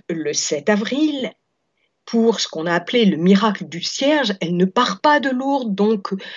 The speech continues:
le commissaire Jacomet ne peut pas interdire sa venue,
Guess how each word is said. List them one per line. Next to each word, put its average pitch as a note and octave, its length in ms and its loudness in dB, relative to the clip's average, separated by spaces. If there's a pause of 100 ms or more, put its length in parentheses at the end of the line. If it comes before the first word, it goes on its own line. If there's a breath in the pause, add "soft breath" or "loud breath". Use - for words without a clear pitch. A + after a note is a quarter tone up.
(160 loud breath)
le G3 420 4
commissaire G3+ 600 4
Jacomet G#3 440 4
ne A3 100 2
peut G3 220 -2
pas A3+ 200 0
interdire A3 640 0
sa G#3+ 160 0
venue, A3+ 500 -2